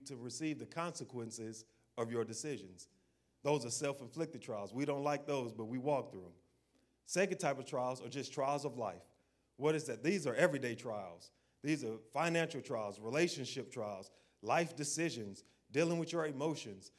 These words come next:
These are everyday trials that we all face. These are trials of life. We just all go through the trials of life. At some point, you say, "Well, my finances not, well, your finances might not be,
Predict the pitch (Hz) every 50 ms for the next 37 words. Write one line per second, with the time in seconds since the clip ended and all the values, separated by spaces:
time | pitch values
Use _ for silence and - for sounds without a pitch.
0 | _ _ - 143 170 190 175 135 127 117 - 151 175 170 180 160 175 160 160 -
1 | 170 156 151 147 131 139 131 135 139 135 120 143 147 139 139 - - 120 101 90
2 | - - - - _ _ _ _ _ 135 147 165 156 151 131 113 107 - - -
3 | - - - 151 147 156 170 165 165 165 165 165 - 151 143 131 139 123 107 101
4 | 120 147 170 151 147 147 135 - - 139 156 160 160 151 143 147 151 147 147 143
5 | 127 123 - - 147 135 139 143 135 131 131 120 135 120 120 120 113 110 - -
6 | 160 160 156 - 151 165 156 156 156 - - - _ - 131 - - 127 123 120
7 | 117 120 120 120 135 151 160 156 151 156 156 156 156 147 156 151 - 127 127 127
8 | 127 127 123 120 - 156 160 165 165 165 170 165 170 147 156 160 165 160 165 165
9 | 156 156 151 160 165